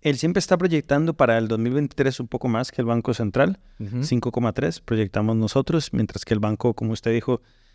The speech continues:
Speaker 1: era un cinco por ciento. Acá la, la gran diferencia es que, eh, sí estamos un poco más optimistas con la economía global, sobre todo después del último informe de perspectivas que hace el Fondo Monetario Internacional, donde destacaba mucho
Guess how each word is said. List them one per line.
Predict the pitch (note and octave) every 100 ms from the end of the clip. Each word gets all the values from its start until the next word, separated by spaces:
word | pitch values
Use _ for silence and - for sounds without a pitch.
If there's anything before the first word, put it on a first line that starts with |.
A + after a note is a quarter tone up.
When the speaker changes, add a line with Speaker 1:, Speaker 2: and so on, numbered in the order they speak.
| _ -
Speaker 1:
era | A#2 A2+ A2+
un | A#2 A2+
cinco | A#2+ A2+ A2
por | -
ciento. | - D3 D#3+ D#2+ - - - - - _
Acá | - C3 - C#3
la, | D3 D3+ -
la | C#3
gran | A#2+ B2
diferencia | C#3+ D3 B2+ B2 B2+ C3+
es | B2+ -
que, | - C#3 C3+ C#3 - _ _ - _
eh, | A#2 A2 A2 G1+ - -
sí | - - B2 C3 C#3 -
estamos | - A#2 B2 B2+
un | C#3+
poco | A#2+ C3
más | B2+ B2+ -
optimistas | B2+ - A#2 A#2 -
con | - A#2
la | A2
economía | G#2+ G2+ A2+
global, | A2+ G#2+ G#2 C3 D3 _ _ _ _ _
sobre | - A#2+ A2
todo | A2 A#2+
después | - B2 A2+
del | A#2
último | A#2 B2+ B2
informe | A2+ A2+ A#2+
de | B2
perspectivas | - A#2 C3+ - C3 B2 A#2+
que | -
hace | G#2 - A#2
el | A2 G#2+
Fondo | - A2+ A2+
Monetario | A#2 A2+ A2+ A2+
Internacional, | A2+ A#2+ A#2 C3 C#3+
donde | C3 G#2+ G#2
destacaba | G2 - - G#2+
mucho | G#2+ A2 - A#2